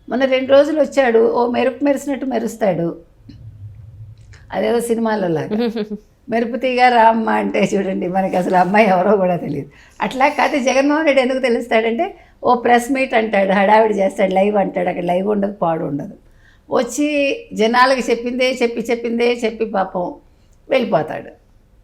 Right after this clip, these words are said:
Speaker 2: మ్మ్.
Speaker 1: కాబట్టి
Speaker 2: అంటే టూ పాయింట్ ఓ గురించి చెప్పడం జరి-, జరిగింది, వాళ్ళ చెల్లి షర్మిల గురించి మాట్లాడడం జరిగింది.
Speaker 1: అవునండి, టూ పాయింట్ ఓ అంటే ఏంటి? మీ-, నాకు తెలియదు. టూ పాయింట్ ఓ అంటే నేను అనుకున్నాను ముప్పై ఏళ్ళు జైలు జీవితం అనుకున్నాను.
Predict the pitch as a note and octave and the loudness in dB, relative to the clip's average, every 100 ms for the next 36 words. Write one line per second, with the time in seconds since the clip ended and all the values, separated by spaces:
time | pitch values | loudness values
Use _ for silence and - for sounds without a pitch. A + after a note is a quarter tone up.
0 | - G#3 F#3+ G3+ A3+ C#4+ C4+ D4+ D4 D#4 | -12 -4 -2 -2 0 0 2 0 2 2
1 | D#4 D4+ C#4+ C#4 - A#3+ A#3+ A#3+ A#3 A3+ | 2 0 0 -2 -2 -2 0 0 -2 -4
2 | A3+ G#3+ A3+ A3 A3+ A3 A3 A3+ A3+ A3 | -6 -4 -4 -4 -4 -6 -4 0 0 -2
3 | A#3+ A#3 A#3+ A#3+ A3+ A#3 A#3 A3+ A3 G#3+ | -4 -2 -2 -4 -4 -4 -4 -4 -6 -8
4 | G#3 G#3+ G#3 G#3 G3+ G#3+ A#3 - A#3 A#3 | -6 -8 -4 -4 -4 -2 -4 -4 -4 -4
5 | C4+ C4 B3 A#3+ B3 A#3 A#3+ G#3+ A3 G#3+ | -6 -6 -6 -6 -6 -6 -4 -4 -4 -8
6 | G3+ G#3 F#3+ F#3+ G3+ - F3 F3+ - G3 | -8 -8 -6 -6 -8 -6 -6 -6 -8 -8
7 | G3+ A3 A3 G3+ G#3 G3+ G#3 D#4 A#3+ G#3 | -6 -4 -4 -4 -4 -4 -6 -6 -6 -6
8 | G3 G3 A3 G#3+ A3 F#4 - - - - | -6 -6 -6 -4 -6 -8 -10 -20 -20 -8
9 | A#3+ A#3+ A#3+ A#3 A#3+ G#3 F#3+ F#3 E3+ E3 | -8 -4 -2 0 0 0 0 0 -4 -4
10 | E3+ G3+ D3 - B2 A#3 | -6 -8 -10 -14 -16 -18